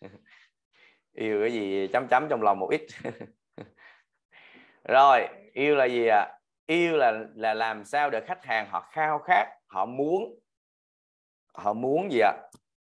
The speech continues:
Họ muốn sở hữu, họ muốn, họ muốn có được chúng ta, à, họ muốn có được sản phẩm. Ví dụ như làm sao để làm cho chị Xuyến yêu anh Hoàng Anh, đúng không ạ? Thì lúc đó anh Hoàng Anh phải chinh phục, à,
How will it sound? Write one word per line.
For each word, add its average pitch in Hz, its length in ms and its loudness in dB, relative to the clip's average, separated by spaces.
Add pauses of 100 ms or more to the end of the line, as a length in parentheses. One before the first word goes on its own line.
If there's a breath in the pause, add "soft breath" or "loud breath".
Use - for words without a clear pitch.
(160)
Họ 95 140 -6
muốn 131 240 -6
sở 104 300 2
hữu, 123 440 0 (420)
họ 87 120 -4
muốn, 170 460 0 (300)
họ 107 80 -8
muốn 151 240 -8
có 165 260 4
được 123 240 0
chúng 151 140 -12
ta, 139 320 0 (380)
à, 104 140 -10
họ 95 160 -6
muốn 151 260 -6
có 156 200 6
được 123 160 -2
sản 107 200 -6
phẩm. 113 220 0
Ví 165 60 -8
dụ 117 140 -2
như 117 160 -6
làm 110 240 -2
sao 117 160 0
để 123 40 -10
làm 120 160 -4
cho 117 140 -6
chị 95 100 -14
Xuyến 147 220 -8
yêu 143 420 -4 (260)
anh 123 120 -6
Hoàng 110 220 0
Anh, 113 240 -2
đúng 135 100 -4
không 120 80 -2
ạ? 107 220 -2
Thì 98 100 -8
lúc 120 120 -4
đó 147 60 2
anh 135 120 0
Hoàng 104 120 -6
Anh 113 160 -4
phải 117 160 -4
chinh 156 220 -4
phục, 117 260 -4 (500)
à, 98 440 -6